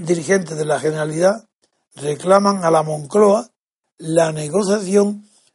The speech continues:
de un referéndum acordado. Ahí, ese es exactamente lo, eso, eso tiene que ser propio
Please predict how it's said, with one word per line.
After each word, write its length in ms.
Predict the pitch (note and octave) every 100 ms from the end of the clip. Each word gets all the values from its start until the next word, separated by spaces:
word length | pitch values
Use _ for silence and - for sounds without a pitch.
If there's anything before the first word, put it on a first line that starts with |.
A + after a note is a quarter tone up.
| -
de 200 | D3+ F3
un 160 | A3+ G#3+
referéndum 800 | G3 F#3+ F3+ G#3 C4 C4+ C4+ C#4+
acordado. 840 | G3+ F3+ - E3 D#3 A3+ F3 - _ _ _ - -
Ahí, 200 | E3+ F3 - -
ese 300 | - G#3+ D4
es 60 | C4 -
exactamente 580 | A3+ G3+ A3 A3+ D4+
lo, 180 | D#4 C4 _ _ _
eso, 320 | - D3 E3+
eso 220 | G#3+ F3 F3
tiene 220 | G#3 G#3+
que 80 | G#3
ser 280 | G#3 A#3 A#3
propio 640 | A3+ C4+ C4+ A3+ D4 F4+